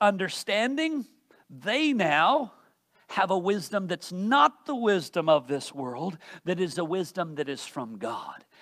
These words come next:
And they believe and receive the things that are of God. And the things that were rejected before are the things that are clung to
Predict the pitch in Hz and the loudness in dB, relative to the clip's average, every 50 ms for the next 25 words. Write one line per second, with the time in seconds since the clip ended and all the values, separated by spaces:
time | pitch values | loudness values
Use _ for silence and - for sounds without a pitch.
0 | - - - - 143 143 147 151 151 139 117 143 127 123 127 131 147 180 196 208 | -20 -14 -10 -8 -6 -4 -2 -4 -4 -4 -6 -8 -8 -8 -10 -10 -10 -8 -8 -6
1 | 208 196 202 202 180 - - - - - 135 139 139 135 120 - - - - 208 | -6 -6 -6 -6 -8 -10 -14 -20 -16 -10 -10 -8 -8 -8 -8 -10 -10 -10 -8 -8
2 | 202 202 202 196 156 143 135 151 135 - _ - 196 190 190 185 170 - - 165 | -6 -6 -6 -6 -6 -6 -8 -8 -8 -8 _ -8 -8 -8 -8 -10 -10 -6 -2 0
3 | 156 160 165 160 156 151 139 117 117 131 165 175 143 - - - - - _ - | 2 4 4 6 4 4 2 0 2 4 4 4 4 2 -2 -12 -18 -20 _ -20
4 | - - - - 139 175 175 175 160 - 226 247 240 226 160 214 - 196 190 185 | -20 -18 -16 -10 -6 -4 -2 -2 -2 -2 -2 -2 -2 -2 -2 -2 -2 0 0 0
5 | 160 165 151 143 120 - - 208 247 226 - - 247 208 165 202 185 - - 202 | 0 -2 -4 -6 -6 -2 2 2 2 2 2 -4 -10 -8 -6 -6 -8 -8 -6 -4
6 | 220 233 247 233 196 196 185 170 170 165 - - 202 220 214 208 170 - 185 202 | -2 0 2 4 6 6 4 4 2 -4 -6 -6 -8 -6 -6 -8 -10 -8 -4 0
7 | 190 196 190 175 - _ _ - - - - 208 220 226 226 226 233 226 214 170 | 2 4 4 4 2 _ _ -12 -12 -8 -2 2 4 4 4 4 0 -6 -6 -8
8 | - _ _ - - - 214 220 214 220 220 220 214 - | -10 _ _ -18 -14 -10 -6 -6 -4 -4 -4 -6 -8 -10